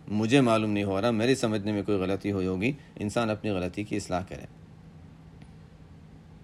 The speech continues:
بہرحال یہ ہم، یہ میں اس لیے میں کہہ رہا ہوں کہ اصل چیز جو ہے وہ تو یہی تھی، اور جب فتنے آتے ہیں تو حملہ کرتے ہیں تو انسان کو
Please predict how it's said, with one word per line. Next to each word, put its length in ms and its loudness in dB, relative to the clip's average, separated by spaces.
بہرحال 300 4
یہ 160 4
ہم، 240 2
یہ 160 0
میں 300 0
اس 160 -6
لیے 100 4
میں 140 4
کہہ 200 0
رہا 120 0
ہوں 120 0
کہ 160 0
اصل 320 2
چیز 360 0
جو 200 0
ہے 180 0
وہ 180 -2
تو 120 -2
یہی 280 2
تھی، 240 -6
اور 300 10
جب 180 0
فتنے 300 4
آتے 340 4
ہیں 140 4
تو 120 0
حملہ 260 4
کرتے 380 2
ہیں 160 2
تو 120 -2
انسان 480 0
کو 220 -2